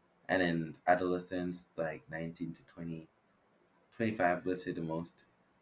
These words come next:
and then, of course, through adult lives, and then even elderly, you know, so we see some of them.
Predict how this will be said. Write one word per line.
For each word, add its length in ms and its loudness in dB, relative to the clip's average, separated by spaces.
and 140 0
then, 120 2
of 180 -2
course, 680 -4
through 200 2
adult 320 0
lives, 520 2
and 260 -2
then 480 -4
even 280 0
elderly, 540 2
you 180 -4
know, 120 -6
so 180 -10
we 160 -4
see 160 -6
some 220 -8
of 60 -8
them. 140 -8